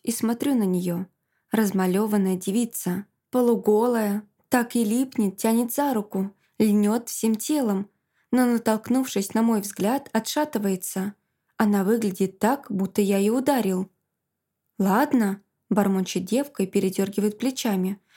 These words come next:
пятится назад. «Я не хотела тебя доставать». Я кладу на стойку несколько смятых купюр и делаю бармену знак,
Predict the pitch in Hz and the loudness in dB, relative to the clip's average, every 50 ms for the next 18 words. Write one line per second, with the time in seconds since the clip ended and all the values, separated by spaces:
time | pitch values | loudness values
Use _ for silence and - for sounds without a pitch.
0 | _ _ - - 226 202 190 - 190 185 - 214 208 226 254 254 - 202 185 185 | _ _ 0 0 2 2 2 -2 -6 -4 -2 -2 0 0 0 -2 -2 -4 -4 -6
1 | - _ _ _ _ _ _ _ _ _ _ _ _ _ _ _ _ - 233 247 | -8 _ _ _ _ _ _ _ _ _ _ _ _ _ _ _ _ 0 2 4
2 | 233 226 233 226 - 233 220 - - 311 339 339 - - - 226 220 208 196 233 | 4 4 2 2 0 -4 -4 -2 -2 0 0 0 -2 -4 -2 -2 -2 0 0 -2
3 | 233 - 311 311 285 277 208 185 - - - _ _ _ _ _ _ _ _ _ | -2 0 -2 0 0 0 0 0 -4 -8 -16 _ _ _ _ _ _ _ _ _
4 | _ _ _ _ _ _ _ - - 240 254 247 247 - 247 240 220 269 285 269 | _ _ _ _ _ _ _ -6 -2 0 0 0 0 0 -2 0 2 2 2 2
5 | 233 208 - - - 262 269 262 - 208 202 202 226 226 - 214 202 - 202 - | 0 0 -2 -2 -2 -2 -2 0 0 0 2 2 0 -2 -4 -6 -4 -4 -4 -4
6 | - 202 202 202 202 214 202 - - 254 254 - 208 190 180 - _ _ _ - | -2 -2 -2 -2 -4 -6 -6 -4 -4 -6 -2 -2 -2 -2 -2 -4 _ _ _ -20
7 | - - - 220 214 202 202 226 208 202 208 196 180 185 190 220 254 254 226 202 | -18 -6 -2 -2 -2 2 2 2 2 2 2 0 0 0 0 0 2 2 2 2
8 | 196 196 196 214 254 269 226 180 - - - | 0 0 0 0 0 0 0 -2 -4 -8 -20